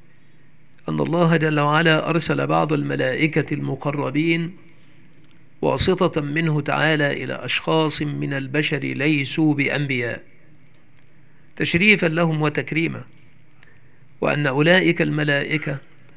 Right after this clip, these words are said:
عليهم السلام جاءت وساطتهم بالبشارة والنذارة والابتلاء لهؤلاء الأشخاص.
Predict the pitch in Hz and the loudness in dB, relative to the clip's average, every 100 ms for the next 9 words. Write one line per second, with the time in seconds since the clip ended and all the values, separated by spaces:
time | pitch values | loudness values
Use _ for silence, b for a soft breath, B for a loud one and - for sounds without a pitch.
0 | - - 135 147 151 143 135 - - 123 | -18 -6 2 4 4 2 -2 -6 -6 -2
1 | 147 160 170 175 - - 135 147 160 151 | 0 0 -2 -6 -16 -16 -2 4 6 4
2 | 120 - 139 - - 143 156 151 160 165 | -2 -6 -6 -6 -8 -6 -8 -4 -4 -2
3 | 170 - - - - 123 135 - 165 160 | -6 -12 -18 -12 -6 -4 -2 2 4 4
4 | 143 180 147 135 135 135 135 151 156 143 | 2 0 -2 -4 -4 -6 -2 -2 -2 -2
5 | 156 151 143 135 151 151 143 135 160 160 | -2 -2 -2 0 -2 -2 -4 0 0 0
6 | - - b b b b b b 143 139 | -4 -18 b b b b b b 2 4
7 | 175 180 156 165 143 147 151 - - 135 | 4 4 8 8 6 2 0 -4 -4 -8
8 | - - | -8 -12